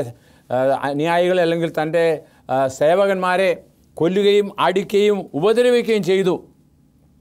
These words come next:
അപ്പോൾ അങ്ങനെയുള്ള ഒരു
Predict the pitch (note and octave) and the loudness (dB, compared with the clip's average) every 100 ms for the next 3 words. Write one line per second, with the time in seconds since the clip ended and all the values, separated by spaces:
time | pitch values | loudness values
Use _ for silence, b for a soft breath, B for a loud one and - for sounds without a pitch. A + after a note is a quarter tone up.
0 | - D3+ C4+ A#3 G#3+ - B B D3 A3 | -4 2 4 4 2 -4 B B -2 0
1 | C#4+ D4+ C#4+ C4+ C4+ C#4 C#4+ - - G3+ | 0 0 2 4 4 2 0 -8 -2 2
2 | B3+ B3+ B3 | 4 2 2